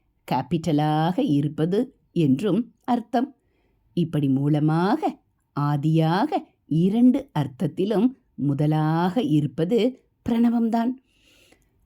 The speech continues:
அப்படிப்பட்ட பிரணவாகாரமான அமைப்பை கொண்டதாக சகல ஜீவ வர்க்கத்திலும் இருப்பது வலது பக்கமாக சுளித்த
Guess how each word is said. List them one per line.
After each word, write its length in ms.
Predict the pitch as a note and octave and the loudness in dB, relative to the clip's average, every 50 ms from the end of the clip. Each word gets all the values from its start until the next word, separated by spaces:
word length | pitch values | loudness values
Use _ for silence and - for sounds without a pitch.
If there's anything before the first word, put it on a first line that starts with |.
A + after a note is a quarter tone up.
| _ _ | _ _
அப்படிப்பட்ட 680 | D3+ D#3 D#3 - - F3+ E3 E3 D#3+ E3 E3 D#3 E3 - - F3+ G3+ C#4 C#4 - _ _ _ _ _ | -2 -2 -2 -2 -2 0 2 2 0 0 -2 -2 0 0 2 2 2 0 -2 -8 _ _ _ _ _
பிரணவாகாரமான 1120 | - D#3+ C3+ D3+ D3 D#3 D3+ D#3+ E3 F3+ F#3 F3+ - - C#3+ C#3 D3 C#3+ D3+ E3+ A3 F4 A4 F#4 - - _ _ _ _ _ - | -4 -2 0 0 0 0 0 0 0 0 -2 -2 -4 -4 -2 -2 0 0 0 0 0 -2 -2 -2 -4 -6 _ _ _ _ _ -6
அமைப்பை 420 | D3 C#3+ C#3+ F3 F#3 F3 A#3+ A3 | -4 -2 0 -2 0 0 -2 -2
கொண்டதாக 600 | A3+ - D3 C#3 C#3 D3 D3 C#3 C#3+ D#3 F#3+ - G#3+ F3 F#3 A#3+ B3+ - _ _ _ - | -2 -4 -4 -4 -2 -2 -2 -2 -2 -2 -2 -2 -2 -2 -2 -4 -4 -8 _ _ _ -20
சகல 540 | - - G3 G3 G3 F#3 - A#3+ B3 C4 C#4+ A#3+ F3+ | -8 -6 -4 -4 -4 -4 -2 -2 0 0 0 -2 -2
ஜீவ 400 | C3+ B2+ D#3 E3 E3 F#3 F3+ G#3 | -2 -2 0 0 0 0 -2 -2
வர்க்கத்திலும் 720 | F#3 D3 C#3+ C3+ B2+ B2 B2+ - - E3 F3 G3+ G3 F3+ A3+ A#3+ - _ _ _ _ _ | -2 -2 -2 -2 -4 -6 -8 -4 -2 -2 -2 0 0 -2 -2 -4 -6 _ _ _ _ _
இருப்பது 520 | D3+ D3 C3+ C3 C3 C3 - F3 - A#4+ A#4+ F4+ - - _ _ _ - | 0 0 0 0 -2 -4 -4 -2 0 0 -2 -2 -4 -10 _ _ _ -8
வலது 380 | - C#3+ C3+ C#3+ E3 F#3+ G#3 B3 | -6 -4 -2 -2 -2 -2 -2 -4
பக்கமாக 840 | - - - - - D3+ D3+ D3+ D3 D3+ D#3 D#3+ E3 F3+ G3+ - B3 | -4 -6 -8 -6 -4 -2 0 0 0 0 0 0 0 0 0 -2 -4
சுளித்த 480 | - - D#3 C#3+ D3 D#3+ D#3 - - | -2 -2 -2 0 0 -2 -2 -4 -2